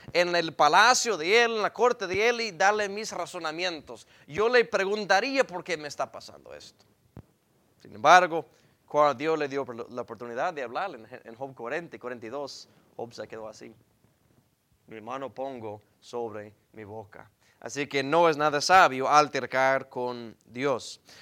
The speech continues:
Luego vimos la ilustración del vaso de barro y el alfarero, ¿verdad?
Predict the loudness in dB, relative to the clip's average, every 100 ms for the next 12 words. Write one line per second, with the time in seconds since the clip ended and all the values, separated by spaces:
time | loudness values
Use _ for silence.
0 | -8 4 4 4 0 -2 -4 -2 -2 -4
1 | -4 0 0 -2 -2 0 0 -4 -4 -4
2 | -6 -10 -4 -4 6 8 8 4 -2 -2
3 | 2 8 8 8 4 0 -2 -10 -8 -6
4 | -6 -4 -2 -2 -2 -4 0 0 0 0
5 | 0 0 -2 -4 -6 -6 -6